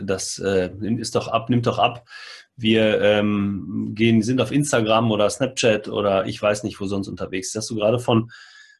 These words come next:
wie viel, wie viel Millionen? Dreißig Millionen sind bei Facebook. Ähm, vielleicht, äh, mal aus deiner Sicht, ist Facebook immer noch das Medium, wo ich am meisten mit erreichen kann, oder muss ich tatsächlich mehrere Kanäle bespielen?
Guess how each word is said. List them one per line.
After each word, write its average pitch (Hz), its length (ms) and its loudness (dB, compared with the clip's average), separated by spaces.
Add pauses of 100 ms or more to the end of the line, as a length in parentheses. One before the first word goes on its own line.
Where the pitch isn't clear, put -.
wie 117 80 -12
viel, 127 300 -2
wie 123 160 -4
viel 143 120 0
Millionen? 123 300 4
Dreißig 113 260 2
Millionen 127 380 2
sind 139 120 2
bei 135 140 2
Facebook. 143 500 -4 (560)
Ähm, 117 500 2
vielleicht, 120 400 0 (200)
äh, - 560 -14
mal 131 140 2
aus 123 100 -2
deiner 139 240 4
Sicht, 95 320 -6 (180)
ist - 200 -8
Facebook 120 340 -2
immer 127 160 0
noch 120 340 -2
das - 640 -2 (180)
Medium, 120 920 4
wo 117 100 2
ich 117 140 0
am 110 100 2
meisten 117 340 2
mit 113 80 2
erreichen 110 440 0
kann, 160 240 0
oder 120 480 2 (160)
muss 135 260 2
ich 123 160 -6
tatsächlich 120 460 0
mehrere 110 240 0
Kanäle 95 340 -2
bespielen? 92 460 -10